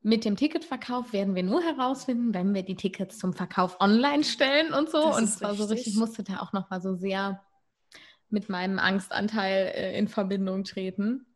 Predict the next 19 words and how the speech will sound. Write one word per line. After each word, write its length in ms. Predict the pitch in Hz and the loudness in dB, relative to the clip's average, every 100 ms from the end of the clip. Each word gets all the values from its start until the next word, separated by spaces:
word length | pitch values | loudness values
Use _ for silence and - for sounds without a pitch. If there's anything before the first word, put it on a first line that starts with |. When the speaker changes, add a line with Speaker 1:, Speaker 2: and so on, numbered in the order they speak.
| _ | _
Speaker 2:
Mhm. 280 | 226 220 208 | -4 -2 -2
Speaker 1:
Und 380 | 196 214 220 - - | -2 -2 -6 -14 -16
ich 140 | 190 | -6
muss 140 | 233 233 | -4 0
sagen, 320 | 202 214 220 | 0 0 0
das 140 | 196 | -4
tut 220 | - 233 226 | -8 -6 -4
dann 100 | 190 | -4
immer 240 | 190 190 | -4 -2
sehr 160 | 190 190 | -2 0
gut, 300 | 208 214 175 | 0 0 -2
weil 360 | 175 180 - | -2 -2 -2
das 160 | - 175 | -6 -6
das 160 | 180 - | -8 -4
Ganze 300 | 185 185 185 | -4 -4 -6
so 140 | 175 | -6
auf 120 | 170 | -6
so 140 | - 180 | -4 -2
eine 420 | 180 180 175 | 0 0 -2